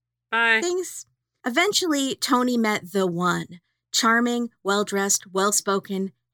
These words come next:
Speaker 2: Harold Henthorn.
Speaker 1: No.
Speaker 2: Sounds like a supervillain.
Speaker 1: Yeah.
Speaker 2: He worked as a consultant to nonprofits.
Speaker 1: No.
Speaker 2: N-,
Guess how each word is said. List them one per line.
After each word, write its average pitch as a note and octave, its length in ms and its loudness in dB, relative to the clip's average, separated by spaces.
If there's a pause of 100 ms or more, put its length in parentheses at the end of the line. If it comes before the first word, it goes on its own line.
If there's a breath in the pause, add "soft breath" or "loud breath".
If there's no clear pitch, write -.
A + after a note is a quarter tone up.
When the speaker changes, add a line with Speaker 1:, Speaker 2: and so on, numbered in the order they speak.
Speaker 2:
Harold A3 440 0 (140)
Henthorn. F3 680 -4 (360)
Speaker 1:
No. C3 260 -14 (320)
Speaker 2:
Sounds A3 340 0
like A3 120 -2
a G#3 40 -8
supervillain. D#3+ 600 -8 (240)
Speaker 1:
Yeah. D#3 320 -4
Speaker 2:
He C4+ 320 0
worked C4 560 0
as A#3+ 220 0
a A#3+ 40 -6
consultant A#3 720 0
to A#3+ 100 0
nonprofits. F#3+ 880 0 (160)
Speaker 1:
No. D3 300 -8 (500)
Speaker 2:
N-, G3 160 -2